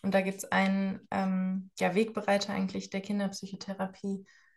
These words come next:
Winnicott heißt der. Und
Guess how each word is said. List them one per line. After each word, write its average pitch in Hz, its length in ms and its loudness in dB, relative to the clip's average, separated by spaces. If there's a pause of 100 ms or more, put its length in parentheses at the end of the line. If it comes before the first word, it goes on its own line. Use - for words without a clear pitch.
(140)
Winnicott 233 560 2
heißt 240 300 0
der. 254 280 0 (420)
Und 196 640 -2